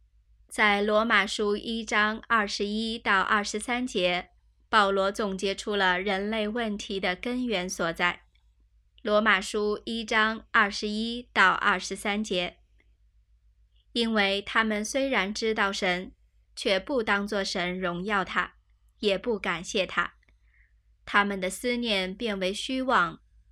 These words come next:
无知的心就昏暗了。自称为聪明，反成了愚拙，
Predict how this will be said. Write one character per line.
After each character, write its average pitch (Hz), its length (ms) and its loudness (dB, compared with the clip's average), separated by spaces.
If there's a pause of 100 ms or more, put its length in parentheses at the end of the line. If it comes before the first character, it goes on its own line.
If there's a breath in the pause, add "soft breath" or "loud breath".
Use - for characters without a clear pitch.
(120)
无 196 180 4
知 233 220 -2
的 202 160 -2
心 208 380 -4
就 180 260 -4
昏 202 260 -4
暗 196 240 -2
了。 - 180 -10 (800)
自 254 240 0
称 247 280 -4
为 202 160 0
聪 220 300 -4
明， 180 360 -2 (420)
反 175 360 0
成 185 260 -4
了 214 120 -2
愚 180 220 -4
拙， 180 360 -2